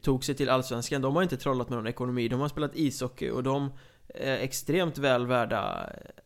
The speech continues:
att få ta det här klivet för den bedriften som de har gjort, det de har åstadkommit.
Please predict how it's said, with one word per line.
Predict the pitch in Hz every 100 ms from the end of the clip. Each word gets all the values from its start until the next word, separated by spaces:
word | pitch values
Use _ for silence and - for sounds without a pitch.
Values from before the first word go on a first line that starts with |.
| -
att | 127 127
få | 131
ta | 135 160
det |
här | 147
klivet | 123 120 110 113
för | - 127 110
den | 117 107 69 - -
bedriften | 131 123 123 - 160 143
som | 127
de | 120
har | 127
gjort, | 170
det | 131
de | 127 127
har | -
åstadkommit. | 147 117 - 127 131 156